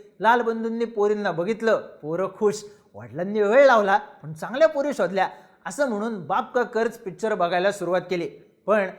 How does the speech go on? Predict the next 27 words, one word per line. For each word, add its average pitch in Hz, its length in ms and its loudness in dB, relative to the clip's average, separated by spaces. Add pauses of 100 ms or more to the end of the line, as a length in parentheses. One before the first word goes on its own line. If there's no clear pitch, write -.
(320)
परत 254 200 2
बैठकीत 214 600 -2
मुद्दा 185 320 -2
आला 147 360 -2 (240)
पैशाचा. 185 440 -2 (380)
भगतसिंगने 156 760 -6
पैशाचा 160 500 -6
विषय 180 300 -4
निघाल्यावर 165 580 0
हात 147 260 -6
वर 170 220 -2
केले. 175 260 -2 (380)
"लग्नाचा 220 440 -4
खर्च 175 340 -8
आपल्याला 226 380 -2
पेलणार 269 460 -2
नाही," 240 180 -2
असं 226 200 -4
सांगितलं. 180 440 -4 (380)
पोराच्या 180 340 -2
बापानं 190 440 2
विषय 180 280 -4
ताणला 180 380 -2
नाही. 180 120 -6 (340)
पोरीच्या 247 380 2
बापाला 220 440 4
रोख 196 200 0